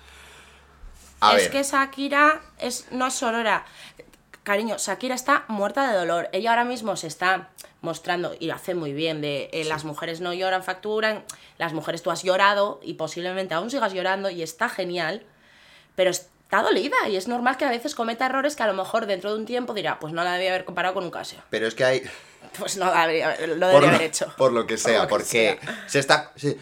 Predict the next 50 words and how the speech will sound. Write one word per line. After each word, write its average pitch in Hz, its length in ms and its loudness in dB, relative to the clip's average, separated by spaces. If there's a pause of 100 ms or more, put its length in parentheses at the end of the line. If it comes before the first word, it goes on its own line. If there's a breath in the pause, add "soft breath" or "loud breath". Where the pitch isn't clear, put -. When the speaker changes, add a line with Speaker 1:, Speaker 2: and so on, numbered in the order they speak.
Speaker 1:
se - 140 -4
está 156 180 -2
cosificando, 135 640 2
se 120 100 -2
está, 131 220 -4 (140)
pues 110 180 -8
igual 175 300 6
sí, 76 520 -8
pero 117 180 6
vamos 151 260 2
a 85 80 0
ver, 82 320 -4
eh, 101 440 -2 (260 loud breath)
es 120 120 -6
que - 160 -4
el 117 140 0
pro-, 110 260 2
a 113 80 2
mí 107 60 -4
me 117 60 0
hace 147 120 -4
mucha 180 240 -2
gracia 156 500 0 (280 soft breath)
porque 98 480 -4
s-, - 300 -8 (180)
es 110 140 -10
como 175 260 -4
que 101 320 0
dan 101 220 0
a - 40 -4
entender 160 640 -6 (200)
de 90 200 -12
que 87 260 -10
muchas 131 500 -6
veces, 175 480 -8 (480)
lo 110 120 -6
que 104 80 -4
decías 120 320 -4
tú 120 140 -2
antes, 135 380 -6
tienen 156 300 -6
que 165 80 -8
estar 151 420 0
siempre 165 540 -6
siendo 143 380 -4
ejemplo, 80 640 -12
todo 147 240 2
el 143 60 0
Speaker 2:
Mm. 139 40 0
Speaker 1:
rato 175 440 0